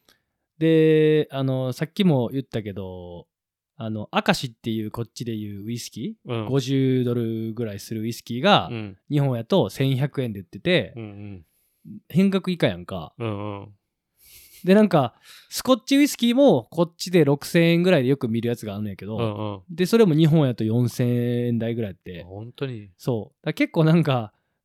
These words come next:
Speaker 1: いろいろレシピ追求したりとか、
Speaker 2: うん。
Speaker 1: するのにはやっぱその価格の面でも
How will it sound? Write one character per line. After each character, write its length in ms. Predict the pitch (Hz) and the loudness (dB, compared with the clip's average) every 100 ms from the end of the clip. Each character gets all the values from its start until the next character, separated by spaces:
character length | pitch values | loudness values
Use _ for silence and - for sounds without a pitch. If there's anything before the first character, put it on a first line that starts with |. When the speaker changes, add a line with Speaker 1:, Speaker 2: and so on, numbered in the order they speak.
| _ | _
Speaker 1:
い 80 | - | 0
ろ 80 | 170 | 4
い 40 | 196 | 6
ろ 60 | |
レ 120 | 190 247 | 6 4
シ 80 | |
ピ 140 | - 160 | 2 -4
追 240 | - 143 | -2 -4
求 160 | 135 139 | 0 0
し 60 | |
た 100 | - | 0
り 80 | 123 | -2
と 100 | 104 | -4
か、 280 | - 101 98 | -10 -10 -10
Speaker 2:
う 160 | 101 113 | -8 -10
ん。 520 | 113 110 110 104 101 | -10 -12 -14 -16 -20
Speaker 1:
す 200 | - - 147 | -20 -4 -2
る 140 | 143 | 0
の 120 | 135 | 0
に 160 | 120 113 | 0 -2
は 140 | 107 | -6
や 40 | 107 | -10
っ 60 | - | -8
ぱ 200 | 110 101 | -8 -8
そ 200 | - 170 | -2 2
の 360 | 185 180 175 131 | 2 2 0 -4
価 120 | - | 0
格 220 | 202 220 | 2 4
の 100 | 208 | 6
面 220 | 220 220 | 6 8
で 80 | 175 | 6
も 420 | 170 185 110 87 | 6 4 4 -2